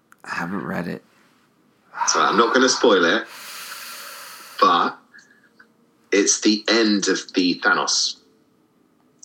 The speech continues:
Speaker 2: saga from that period of time. So obviously he's introduced, as we were saying earlier, in Captain Marvel. Well, he's introduced in Iron Man, actually, Iron Man fifty-five.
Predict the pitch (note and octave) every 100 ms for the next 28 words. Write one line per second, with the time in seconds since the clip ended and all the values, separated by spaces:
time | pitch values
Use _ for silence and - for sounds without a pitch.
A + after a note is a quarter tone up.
0 | - - - D#2+ D2+ - - - G2+ G2
1 | - - F#2+ E2+ - E2 C#2 C#2 - -
2 | - E2+ D#2+ - - _ - E2+ E2 -
3 | E2 A2+ G#2+ F#2 F#2 - E2 E2+ E2 -
4 | E2+ E2+ E2+ D#2+ D#2+ - - F2 F2 G#2
5 | G#2 G#2+ - - - - - - - -
6 | - B2+ A#2 - - C3 - - - C#2
7 | C#2 - - - F2+ F2+ F2+ D#2 - -
8 | F2